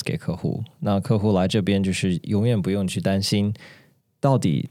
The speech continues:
哪一个平台的价钱是最优的，他只要在 WooTrade 下了单，或者用 WooTrade 的 partner exchange 下了单，他就知道是最优的，不管是买还是卖，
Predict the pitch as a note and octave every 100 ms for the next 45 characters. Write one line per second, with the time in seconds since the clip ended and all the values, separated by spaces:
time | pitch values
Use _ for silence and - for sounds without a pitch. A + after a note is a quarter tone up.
0 | - F#2 F2+ F#2 G2+ F#2 F2 - F#2+ F2+
1 | E2+ - F2 E2 F2 D#2 - - C3 -
2 | F2+ G2+ B2 B2+ G#2+ A2+ A2 F#3 G#2+ F#2
3 | F#2+ F#2+ G2+ - A#2+ G2+ F#2 D3 C3+ A2+
4 | C#3+ C#3 C3 A2 F2+ F2 E2+ E2 D#2+ E2
5 | - - A#2 G#2+ E2+ - C3 F2+ - G2
6 | E2+ F#2 F2+ F#2+ - _ _ _ B2+ G2+
7 | B2+ A2 F2+ F2+ G#2 F2+ E2+ D2+ - -
8 | C3+ G#2+ F2 G2+ F2 - E2 F2 D#2+ -